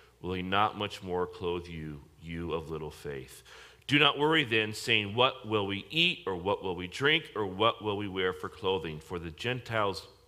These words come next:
eagerly seek all these things, for your heavenly Father knows that you need all these things. But seek first his kingdom and his righteousness,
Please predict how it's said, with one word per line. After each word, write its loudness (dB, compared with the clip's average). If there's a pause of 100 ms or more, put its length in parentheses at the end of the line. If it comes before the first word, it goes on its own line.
(260)
eagerly 0 (300)
seek -4
all 6
these -4
things, -6
for -10
your -4
heavenly -2
Father -4
knows -6
that -8
you -12
need -2
all -2
these -14
things. -20 (1500)
But -2
seek 2
first 2
his 4
kingdom -4
and -4
his 0
righteousness, -6